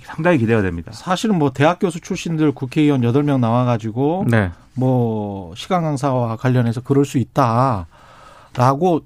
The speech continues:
Speaker 2: 인터-, 저 실제로 기자회견을 했잖아요, 이 사람들이.
Speaker 1: 그렇습니다.
Speaker 3: 근데 거기에 대해서 이준석 대표가 "아니 그게 말이 되냐?" 이런 식으로 얘기를 했는데
Speaker 2: 아니, 어, 어떤 언론이 이거를 그대로 받아쓴 언론이 있어요.
Speaker 3: 네.
Speaker 2: 실제로도 이게
Speaker 3: 그렇습니다.
Speaker 2: 너무 말이 안 되니까
Speaker 1: 그렇죠.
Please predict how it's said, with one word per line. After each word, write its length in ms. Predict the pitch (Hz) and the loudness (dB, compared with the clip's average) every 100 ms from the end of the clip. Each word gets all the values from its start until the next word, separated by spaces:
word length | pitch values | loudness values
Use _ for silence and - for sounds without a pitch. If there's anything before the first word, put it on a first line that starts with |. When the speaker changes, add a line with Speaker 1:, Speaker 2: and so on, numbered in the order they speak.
| - | -2
Speaker 2:
인터-, 280 | 131 160 196 - - | 0 0 -2 -6 -4
저 400 | - 151 139 123 - - | 2 4 4 2 -2 -14
실제로 400 | - - 254 285 | -10 -4 2 2
기자회견을 500 | - 127 170 247 196 | 2 2 4 2 2
했잖아요, 400 | 156 220 294 139 | 0 2 2 2
이 40 | 104 | 2
사람들이. 240 | 127 110 | 2 2
Speaker 1:
그렇습니다. 300 | 104 80 87 - - _ | -2 -4 -8 -16 -20 _
Speaker 3:
근데 140 | - | 0
거기에 280 | 131 156 226 | 4 6 6
대해서 200 | 202 170 | 6 4
이준석 400 | 127 131 165 170 | 2 2 2 2
대표가 560 | 147 110 110 135 98 80 _ _ _ _ | 0 0 0 2 0 -4 _ _ _ _
"아니 220 | 131 226 | 4 6
그게 260 | - 151 190 | 6 2 2
말이 260 | 113 127 | 4 4
되냐?" 260 | 196 190 175 | 4 4 4
이런 240 | 143 214 | 4 2
식으로 320 | 214 190 165 127 | 2 -2 0 2
얘기를 260 | 123 127 | 2 2
했는데 420 | 143 123 101 135 87 | 2 0 2 2 2
Speaker 2:
아니, 240 | 127 202 | 2 4
어, 40 | 160 127 - | 4 4 2
어떤 340 | 143 - 381 | 0 2 4
언론이 460 | 240 180 190 180 151 | 4 4 2 4 4
이거를 240 | 131 151 | 4 2
그대로 300 | 131 139 160 | 2 2 2
받아쓴 440 | 147 120 135 - 143 | 2 2 2 2 2
언론이 320 | 113 113 117 | 4 4 2
있어요. 460 | 95 - 87 101 110 | -2 -8 -12 -12 -12
Speaker 3:
네. 240 | 113 120 90 | -8 -8 -8
Speaker 2:
실제로도 1300 | - - 320 294 - 285 233 214 180 139 127 185 139 101 | -4 0 0 2 6 8 8 6 4 4 4 4 4 4
이게 60 | 139 | 4
Speaker 3:
그렇습니다. 120 | 127 147 | 6 6
Speaker 2:
너무 60 | 262 | 6
말이 240 | 202 160 | 6 4
안 140 | 170 120 | 2 2
되니까 640 | 151 131 139 156 127 98 - | 0 0 2 2 2 -4 -6
Speaker 1:
그렇죠. 320 | 127 123 110 | -6 -4 -8